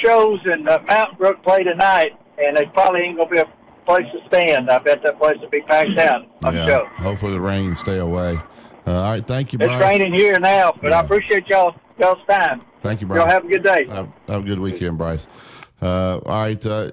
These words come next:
Speaker 2: then there's not a lot of talk. You know, Lane Kiffin supposed to be the offensive guru. They scored twenty-two points last night against, uh,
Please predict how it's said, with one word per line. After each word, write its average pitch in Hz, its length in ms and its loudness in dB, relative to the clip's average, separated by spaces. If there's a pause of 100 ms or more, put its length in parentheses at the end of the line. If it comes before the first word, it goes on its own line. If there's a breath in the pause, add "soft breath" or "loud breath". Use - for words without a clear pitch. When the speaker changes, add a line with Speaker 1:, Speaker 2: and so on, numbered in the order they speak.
Speaker 2:
then 147 260 -6
there's 135 400 -6
not 127 160 -6
a - 20 -6
lot 117 200 -4
of - 40 -16
talk. 110 240 -6
You 95 60 -8
know, 104 140 -4
Lane 101 360 -4
Kiffin 98 640 -6 (420 soft breath)
supposed 98 300 -8
to - 60 -20
be 98 100 -4
the 90 160 -4
offensive 92 600 -6
guru. 95 360 -4
They 92 120 -4
scored 95 320 -8
twenty-two 95 480 -6
points 92 460 -6
last 80 320 -6
night 82 240 -4
against, 78 480 -8
uh, 80 380 -4